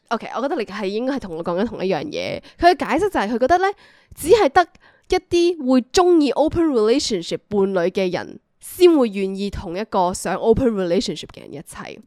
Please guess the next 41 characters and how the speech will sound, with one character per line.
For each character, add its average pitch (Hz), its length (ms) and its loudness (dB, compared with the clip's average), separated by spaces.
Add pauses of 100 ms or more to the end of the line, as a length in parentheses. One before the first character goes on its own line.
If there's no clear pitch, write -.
用 220 260 2
一 277 40 2
啲 277 140 -4
貼 - 40 -8
地 190 100 -2
嘅 180 120 -4
字 - 120 -14
眼 160 160 -8
就 190 100 -8
係， 160 120 -8
我 180 120 -4
鍾 262 220 0
意 208 100 -2
啲 226 200 -4
會 190 140 0
去 180 80 -4
蒲 143 300 -6
嘅 151 120 -6
人， 113 240 -10 (320)
噉 202 80 -8
我 208 140 -4
今 240 160 -6
日 220 140 -4
呢， 196 160 -4
就 160 220 -6
會 160 140 -4
同 139 200 -10
一 160 100 -8
個 160 180 -4
會 170 180 -4
去 170 80 -4
蒲 170 260 -4
嘅 139 60 -10
人 120 140 -8
一 160 60 -6
齊 - 280 -10
望 156 180 -10
住 160 120 -10
佢 165 240 -10
去 147 100 -8
蒲， - 320 -12